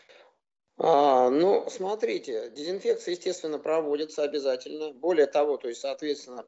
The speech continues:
помимо самой дезинфекции помещений проводится еще дезинфекция емкостей, в которых эти продукты находятся. То есть, если эти арбузы лежали там в специальной сетке, то, скорее всего, наверное, перед тем, как их туда положить, наверное, эта сетка тоже прошла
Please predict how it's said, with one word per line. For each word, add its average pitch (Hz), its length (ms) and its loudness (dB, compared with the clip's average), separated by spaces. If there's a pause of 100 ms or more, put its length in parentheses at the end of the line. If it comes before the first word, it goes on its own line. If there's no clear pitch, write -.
помимо 143 400 -2
самой 147 380 0
дезинфекции 139 600 -6
помещений 139 640 -4
проводится 135 560 0
еще 131 240 -8
дезинфекция 131 720 -2
емкостей, 156 640 4
в - 140 -20
которых 139 580 4
эти 135 160 -6
продукты 127 540 -2
находятся. 113 880 -8
То - 80 -10
есть, - 220 -12 (380)
если 123 280 6
эти 135 160 4
арбузы 135 340 6
лежали 127 360 -2
там 113 140 -8
в - 40 -16
специальной 127 500 -4
сетке, - 560 -2 (340)
то, 117 260 0
скорее 127 380 0
всего, 135 320 -2
наверное, 113 360 -2
перед 117 260 -2
тем, 113 140 0
как 101 200 -8
их 110 120 -14
туда 110 240 0
положить, 110 560 0
наверное, 98 460 -6
эта 98 140 -8
сетка - 360 0
тоже 160 280 6
прошла 135 560 2